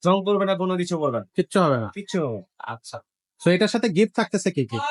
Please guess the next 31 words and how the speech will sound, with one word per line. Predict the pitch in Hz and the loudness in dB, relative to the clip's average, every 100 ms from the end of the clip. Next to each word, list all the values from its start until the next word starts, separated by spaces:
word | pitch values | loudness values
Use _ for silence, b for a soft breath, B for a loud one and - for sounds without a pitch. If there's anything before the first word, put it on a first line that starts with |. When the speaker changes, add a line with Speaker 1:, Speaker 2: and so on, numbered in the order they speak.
| 302 | -2
Speaker 1:
এটার | 302 185 | -2 -2
সাথে | - 185 196 | -2 0 0
আমরা | 190 185 | 0 -2
পাঁচটা | 196 - 196 | -4 -2 -4
গিফট | 180 - | -2 -2
দিয়ে | 147 | -2
দিব। | 123 110 | -2 -2
Speaker 2:
পাঁচটা | 175 175 - | -2 -2 0
গিফট | 170 269 285 | 0 0 -2
থাকবে, | 151 123 | -4 -4
এসেনশিয়াল | - 151 208 202 226 208 | -2 0 2 2 2 0
পাঁচটা | 214 - | 0 0
গিফট | 160 190 196 | 2 2 2
এটার | 185 | 0
সাথে | 180 185 | 0 0
দর্শক | 175 160 170 | 0 0 -2
আপনি | 165 165 | -2 -2
পাবেন। | 151 147 208 254 | 0 0 0 0
Speaker 1:
হ্যাঁ, | 143 113 - | 0 0 0
পাঁচটা | 160 190 | 0 2
গিফটের | 185 180 180 | 2 2 2
মধ্যে | 185 | 2
থাকবে | 185 185 | 2 2
মার্কেট | 180 170 180 - | 2 2 0 0
থাকবে, | 170 - 170 | -2 0 0
Speaker 2:
মার্কেট | 147 151 156 170 | 0 -2 -2 -2
থাকবে, | 156 143 202 - | -2 -2 -2 0
Speaker 1:
পানির | 160 175 | 0 2
বোতলের | 180 180 175 | 0 2 2
স্ট্যান্ড | 170 175 170 | 2 2 2
থাকবে, | 165 143 196 | 0 0 0